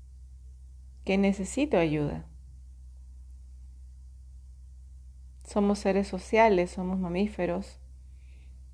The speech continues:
somos seres que convivimos con otros, coexistimos con otros. Y el colaborarnos mutuamente hace que podamos crecer. Así que les dejo un fuerte abrazo el día de hoy.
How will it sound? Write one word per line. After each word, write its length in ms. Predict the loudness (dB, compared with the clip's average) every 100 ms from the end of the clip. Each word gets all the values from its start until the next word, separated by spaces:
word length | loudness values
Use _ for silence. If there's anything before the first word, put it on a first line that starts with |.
| -18
somos 300 | -8 0 0
seres 300 | 2 2 2
que 440 | 2 2 2 2 -10 -18 -18 -16 -16 -16 -18 -16 -6
convivimos 800 | 4 6 8 8 8 8 8 4
con 220 | 2 0 2
otros, 500 | 2 0 -4 -6 0
coexistimos 1000 | 4 6 4 -2 -8 -6 0 2 2 0
con 200 | -2 0
otros. 540 | 0 -2 -8 -10 -12 -18 -18 -20 -20 -18 -18 -18 -18 -18 -18 -18 -18 -16 -4
Y 180 | 6 8
el 600 | 10 10 8 8 6 4
colaborarnos 840 | 4 6 8 8 10 10 8 6
mutuamente 840 | 6 4 4 4 6 6 4 4 4
hace 380 | 4 0 -4 0
que 260 | 2 2
podamos 760 | 2 6 6 6 2 0 -4 -10 -16 -18 -16 -6
crecer. 500 | 0 0 4 2 2 -10 -16 -16 -16 -16 -16 -16 -16 -16 -16 -16 -18 -18 -16 -16 -16 -16 -16 -16 -6
Así 280 | -4 -2 -2
que 140 | 2
les 180 | 2 0
dejo 240 | -2 0
un 180 | 0 -2
fuerte 400 | 2 2 4 4
abrazo 380 | 4 4 2 0
el 120 | 2
día 200 | 4 4
de 120 | 6
hoy. 260 | 8 8